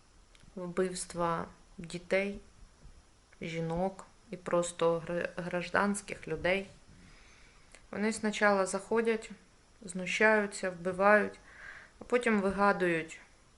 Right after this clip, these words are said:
якісь байки, в которые, к сожалению, верят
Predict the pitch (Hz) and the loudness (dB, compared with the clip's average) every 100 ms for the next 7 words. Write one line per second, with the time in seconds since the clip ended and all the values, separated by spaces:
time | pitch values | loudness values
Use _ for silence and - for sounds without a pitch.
0 | - 190 180 196 185 175 180 220 233 233 | -16 -12 -6 -2 -2 -2 4 6 6 4
1 | 220 208 - - - _ - - - _ | -2 -2 -12 -20 -20 _ -20 -20 -20 _
2 | _ _ - - - - - - - - | _ _ -20 -16 -12 -10 -10 -10 -12 -16
3 | - - - - - - - - - 208 | -20 -8 -4 -4 -4 -6 -8 -10 -4 -2
4 | 214 214 208 196 - 208 190 196 202 190 | 4 6 6 4 0 -2 -2 0 0 0
5 | 180 180 185 180 165 160 | -2 -2 0 2 2 -2